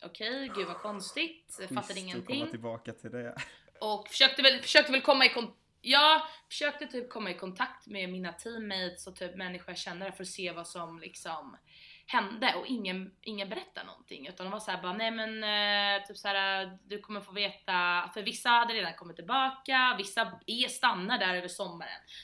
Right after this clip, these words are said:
Speaker 1: Så de visste ju vad som hade, liksom, vad som
Speaker 2: Ja.
Speaker 1: hade hänt. Så de bara, "Men du kommer få veta när du kommer hit." De säger liksom ingenting, bara, "Vi vet inte vad som händer, vad som håller på att hända." Kommer tillbaka och då har de ju startat en utredning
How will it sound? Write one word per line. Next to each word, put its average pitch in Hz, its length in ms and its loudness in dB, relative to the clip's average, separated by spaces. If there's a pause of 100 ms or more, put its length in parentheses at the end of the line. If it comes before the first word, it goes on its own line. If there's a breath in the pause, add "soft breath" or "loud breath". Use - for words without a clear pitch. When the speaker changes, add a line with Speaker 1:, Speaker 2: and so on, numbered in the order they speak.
(100)
Speaker 1:
Så - 160 -10
de 247 240 -4
visste - 260 -2
ju 285 60 4
vad 170 120 0
som 165 220 -14
hade, 175 240 -12 (100)
liksom, 165 560 -12
vad 127 80 -2
som 117 160 0
Speaker 2:
Ja. 120 60 -4
Speaker 1:
hade 180 120 -8
hänt. 226 180 -4 (580 loud breath)
Så 226 100 -12
de 220 40 -8
bara, 214 100 -2
"Men 233 100 -6
du 226 100 -6
kommer 208 180 -12
få 185 60 -12
veta 208 260 -4
när 190 100 -6
du 180 60 -12
kommer 175 180 -14
hit." - 560 -8
De - 140 -8
säger - 300 -4
liksom - 280 -14
ingenting, 185 240 -8
bara, 185 120 -2
"Vi 247 140 -2
vet 240 220 8
inte 185 160 -8
vad 175 140 -10
som 180 120 -12
händer, - 400 -8 (520 loud breath)
vad 196 240 -4
som 190 140 -10
håller 180 180 -4
på 180 240 -8
att 180 60 -8
hända." 180 300 -6 (540 soft breath)
Kommer 254 280 0
tillbaka 226 800 4
och 208 120 -6
då 233 180 -6
har 233 200 -4
de 233 140 -4
ju 185 420 -4
startat 180 760 -2
en 156 300 -8 (220)
utredning 190 960 -6